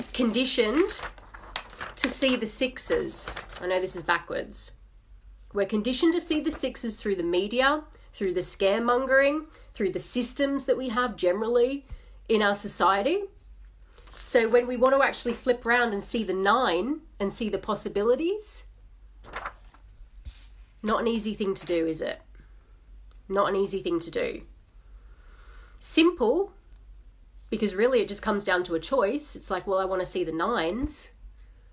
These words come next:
but it's not easy. Because if it was easy, everyone would be doing it. Everyone would be doing it, okay? So I just kind of wanted to make that distinction. I'm gonna share with you how to sort of flip this stuff around in a sec, but I hope that makes sense to everybody.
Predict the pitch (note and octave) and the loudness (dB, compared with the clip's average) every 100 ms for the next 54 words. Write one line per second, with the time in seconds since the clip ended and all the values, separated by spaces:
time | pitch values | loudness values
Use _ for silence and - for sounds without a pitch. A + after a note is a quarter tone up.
0 | - - G3 F#3+ G#3+ G#3 G3 F#3+ E3 - | -20 -6 -2 -2 -2 0 0 -2 -4 -6
1 | - - - - - A3+ A#3+ A3+ A#3 A#3 | -10 -20 -20 -20 -6 -2 0 0 0 0
2 | G#3 B3 B3+ A3+ G3 G#3 G#3 F#3+ F3+ - | 0 0 0 0 -2 -2 0 0 0 -6
3 | E3+ B3 D#4+ F3 - - - - - - | -6 -2 -2 -2 -6 -10 -18 -20 -20 -20
4 | - - B3+ C#4 C#4+ B3+ A#3+ A3 G#3 F#3+ | -20 0 0 2 2 0 0 -4 0 0
5 | E3 D#3+ - - - E3 - G3 B3 E4 | 0 -2 -8 -16 -20 -18 -6 -2 0 -2
6 | - - - - - - - - - E3 | -6 -18 -20 -20 -20 -20 -20 -6 0 2
7 | F3 G3 - - - - - - - - | 2 0 -8 -20 -20 -20 -20 -20 -20 -20
8 | - - - - - - - - - A3 | -20 -20 -20 -20 -20 -20 -20 -6 -4 0
9 | D4+ - F4 E4 D4 C#4 A3+ G#3 G#3 F3+ | -2 2 2 4 2 0 0 0 -2 -4
10 | G3 - F3 F3 - - - - G3 G#3+ | -6 -4 -4 -4 -8 -8 -14 -10 -4 -2
11 | G#3+ - A#3+ B3 B3 G#3 G3+ G3 F#3+ F#3 | 0 2 2 2 -2 -4 0 2 2 0
12 | - F3+ - G3+ - G3 - F#3+ - F3+ | -4 -4 -2 -6 -2 -4 -2 -2 0 0
13 | F#3 F3+ E3+ - G3 C4 - - F#3+ F#3+ | 2 0 -2 -2 -2 -2 -6 -2 0 0
14 | G#3 C4 C#4+ D4+ C#4 A3 G#3 - F#3+ E3+ | -4 -2 -2 0 -2 -2 -4 -4 -4 -4
15 | - - F#3 F#3+ F#3+ | -4 -4 -2 -2 -2